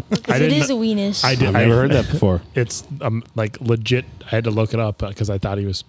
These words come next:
Speaker 2: playing with me, and it's a legit term.
Speaker 1: It's
Speaker 3: Ooh.
Speaker 1: called the weenus.
Speaker 3: <laughs> Well, that's good to know. I'm teaching family life next month. I'll make sure to include that.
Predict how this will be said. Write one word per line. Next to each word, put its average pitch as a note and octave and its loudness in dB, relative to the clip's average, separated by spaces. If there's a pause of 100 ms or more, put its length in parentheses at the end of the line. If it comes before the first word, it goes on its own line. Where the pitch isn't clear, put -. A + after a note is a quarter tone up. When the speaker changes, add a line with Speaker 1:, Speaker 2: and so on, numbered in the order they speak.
Speaker 2:
playing G2 -4
with F#2 -8
me, G2 -8
and F#2 -10 (140)
it's - -10
a A2+ -8
legit G#2 -6
term. G2 -6 (200)
Speaker 1:
It's B3 -8
Speaker 3:
Ooh. D4+ 2
Speaker 1:
called A3+ -4
the B3 0
weenus. C#4+ -8 (1040)
Speaker 3:
<laughs> - -10
Well, F2 2
that's F#2 -2
good A2+ 2
to A2 2
know. A2 2
I'm G2+ 2
teaching A2 0
family A2+ 2
life A2+ 0
next G2 -2
month. F#2 -2
I'll F#2 0 (180)
make G2+ 0
sure G#2 0
to G#2 2
include G2+ 0
that. E2 -4